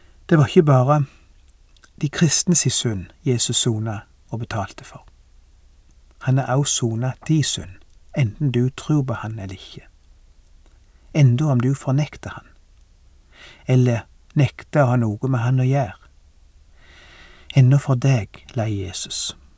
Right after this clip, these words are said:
Du sier at du ikke vil ha noe med det å gjøre, men du har noe med det å gjøre. For også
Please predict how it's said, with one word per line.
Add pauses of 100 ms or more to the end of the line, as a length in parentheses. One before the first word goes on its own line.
(2000)
Du
sier
at
du
ikke
vil
ha
noe
med (240)
det
å
gjøre, (760)
men
du
har
noe
med
det
å
gjøre. (840)
For
også